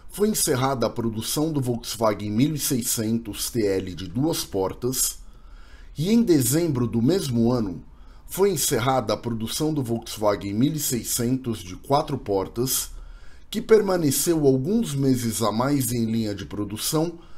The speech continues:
para atender a contratos de exportação. O Volkswagen mil e seiscentos T L, no decorrer de sua história, também participou de diversas provas em competições no asfalto e na terra,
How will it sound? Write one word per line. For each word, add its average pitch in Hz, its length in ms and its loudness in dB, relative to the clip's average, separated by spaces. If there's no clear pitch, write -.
para 196 200 6
atender 160 520 2
a 151 80 4
contratos 139 880 0
de 117 120 -2
exportação. 131 840 -2
O 143 120 2
Volkswagen 151 640 2
mil 151 160 4
e 180 80 -8
seiscentos 123 720 -4
T 113 100 0
L, 101 500 0
no 107 140 -2
decorrer 131 500 0
de 123 120 -6
sua 113 160 -4
história, 104 600 -2
também 202 320 2
participou 143 760 0
de 117 180 -4
diversas 131 580 -2
provas 107 680 0
em 113 120 0
competições 101 920 -6
no 104 160 -6
asfalto 151 640 -2
e - 20 2
na 107 160 -2
terra, 95 640 -2